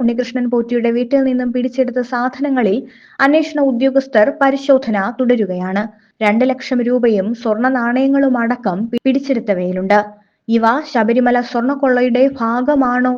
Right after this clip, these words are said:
എന്നാണ് അന്വേഷണം. ഉണ്ണികൃഷ്ണൻ പോറ്റിയുടെ സുഹൃത്ത് അനന്തസുബ്രഹ്മണ്യത്തെ ചോദ്യം ചെയ്ത് കഴിഞ്ഞ ദിവസം വിട്ടയച്ചിരുന്നു.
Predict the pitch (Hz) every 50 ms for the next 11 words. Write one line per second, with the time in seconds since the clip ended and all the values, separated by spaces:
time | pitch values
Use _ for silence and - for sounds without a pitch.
0 | 254 - - 240 247 262 285 302 285 247 214 190 185 208 269 294 277 233 202 185
1 | 180 - - 202 196 208 226 220 _ _ _ - - 339 349 - 339 - - -
2 | 320 302 302 285 294 285 269 277 277 277 277 269 269 262 269 - 247 254 269 254
3 | 254 - 247 277 302 277 240 233 247 254 277 285 277 277 233 233 240 240 233 233
4 | 226 233 220 - 240 233 233 233 - 233 226 240 247 226 269 277 277 262 269 254
5 | 233 220 196 180 196 247 247 - 233 226 240 262 285 285 294 277 262 - - 220
6 | 190 202 240 262 277 269 277 - 196 170 170 - - 190 190 196 196